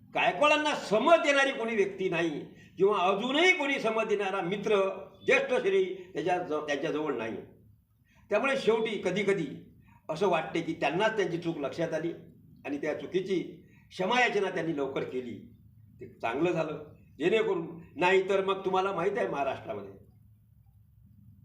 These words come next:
प्रतिमा तयार करणे,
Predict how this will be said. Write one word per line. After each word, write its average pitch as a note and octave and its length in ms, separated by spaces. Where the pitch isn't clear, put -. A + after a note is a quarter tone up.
प्रतिमा E3+ 460
तयार E3 280
करणे, D#3+ 640